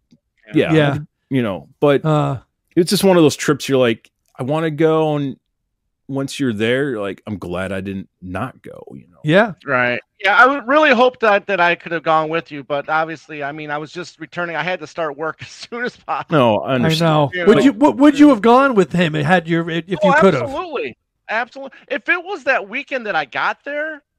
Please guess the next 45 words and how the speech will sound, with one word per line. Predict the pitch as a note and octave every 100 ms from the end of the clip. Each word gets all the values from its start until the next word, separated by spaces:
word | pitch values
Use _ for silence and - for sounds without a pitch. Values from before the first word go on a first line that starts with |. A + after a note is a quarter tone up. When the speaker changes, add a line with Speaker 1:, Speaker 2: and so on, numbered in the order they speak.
| -
Speaker 1:
oh, | C#4 F3 A#2 _ _ _
yeah. | - D#4 F#3 G2+ _ _ _ -
Speaker 3:
You | G#3
mean | A3
the | F#3+
Speaker 1:
Yeah, |
Speaker 3:
first | - G3 F#3+
weekend | G3+ G3+ F#3
you |
got | F3+ F3
to |
Speaker 1:
absolutely. | F#3
Speaker 3:
Michigan? | F#3+ G#3+ A3 A3 G3+
Speaker 1:
Yeah, | G#3 D3 C#3+ _ _ _
yeah, | G#3+ F3 C3 B2+ _
yeah, | F3+ F3 D3+ C#3+
Speaker 3:
Y-, | D3
Speaker 1:
yeah. | E3+
Speaker 3:
yeah. | D#3+ D3+
Speaker 1:
I | C#3
would've | G2
gone | F#3 F#3
in | F3
a | - _
second. | _ B2 _ _
Yeah, | D#3+ F3 D#3 _
absolutely. | C#3 - - E3
Speaker 3:
Yeah, | D3 C3
Friday | C3 F3 E3+ E3
night, | E3 D3+ D3 -
Friday | D#3+ D#3+
night | D#3 D3+ -
gig. | D#3 D3+
And | D#3 D#3
I, | F3+
I | A3+
tell | - C#4 D#4+
you, | C#3+ D3+ A#3+
it |
was, | G3+ F#3 F3+
um, | G3+ F#3+
I | G#3+ D#4
just, | D#4 E4
I | C#4 F#4
thought, | - - E4 -